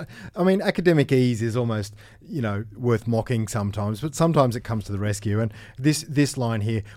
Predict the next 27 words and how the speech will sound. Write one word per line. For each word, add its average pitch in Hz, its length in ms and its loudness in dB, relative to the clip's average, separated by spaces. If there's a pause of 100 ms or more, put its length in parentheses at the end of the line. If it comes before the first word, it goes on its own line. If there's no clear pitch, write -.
"We 123 120 0
thus 156 200 0
conclude 135 580 0 (220)
that 117 140 -6
the 120 80 -6
transition 127 680 0
to - 120 -6
clean 214 320 -2
energy 139 380 2
business 151 420 -2
models 117 360 -2 (260)
is 185 260 0
not 117 260 2
occurring, 139 520 2 (180)
since 220 240 -2
the 226 80 0
magnitude 156 560 2
of 135 100 4
investments 160 680 0 (220)
and 175 260 -4
actions 131 560 -2 (260)
does 127 280 4
not 139 260 0
match 113 380 0 (320)
discourse." 104 920 0
<laughs> - 40 0
Um, 180 300 6